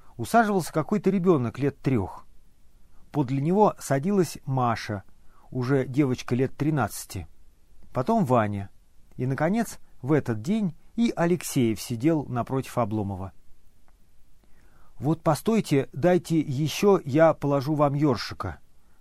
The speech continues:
Жирный такой попался", — говорила Агафья Матвеевна,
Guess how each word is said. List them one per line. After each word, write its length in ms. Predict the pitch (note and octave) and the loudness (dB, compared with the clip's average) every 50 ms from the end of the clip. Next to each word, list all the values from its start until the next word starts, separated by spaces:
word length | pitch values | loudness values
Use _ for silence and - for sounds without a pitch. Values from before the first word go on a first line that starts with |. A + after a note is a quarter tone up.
| - - | -12 -4
Жирный 380 | G2+ A2+ F3 G#3+ A3 G#3 D#3+ | 0 2 2 4 4 2 2
такой 320 | - C3+ B2 - C#3 B2+ - | 2 0 2 2 2 2 2
попался", — 640 | C3 B2+ - C3 A2+ G2+ F#2+ - - A2 F#2 - - - - - - - - - - | 0 0 2 0 0 0 -2 -4 -8 -8 -10 -10 -12 -18 -20 -20 -20 -20 -20 -14 -8
говорила 440 | - B2 A#2 B2 B2 B2 A#2 A#2 A#2 | -4 -2 0 0 0 0 0 0 0
Агафья 360 | A2 B2 A#2+ A#2 - C3 B2 | 2 0 0 0 -2 -4 -4
Матвеевна, 680 | A#2 A#2+ A#2+ - - F3 F3 D#3+ C#3+ A#2+ A#2 A2+ G#2 | -2 -2 -4 -2 0 0 2 2 0 0 -2 -4 -6